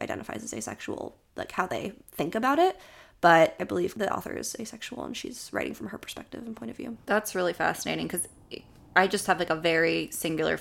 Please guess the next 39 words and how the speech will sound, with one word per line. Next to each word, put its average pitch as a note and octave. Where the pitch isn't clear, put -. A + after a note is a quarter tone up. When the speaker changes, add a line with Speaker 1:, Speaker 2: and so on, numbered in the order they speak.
Speaker 2:
idea D#3
in -
my -
head -
about -
what -
it -
means, -
you -
know, -
not, -
I A#3+
don't -
know, -
becoming F3
aroused D3
or, D#3+
like, -
feeling D#3+
like D3+
you D#3+
need D3+
sexual -
gratification -
from D#3
a -
partner. -
And D3
I -
guess -
romantic D#3+
love -
is -
separate -
from D3
that. -
Speaker 1:
Yeah, C4+
the A3+
way F4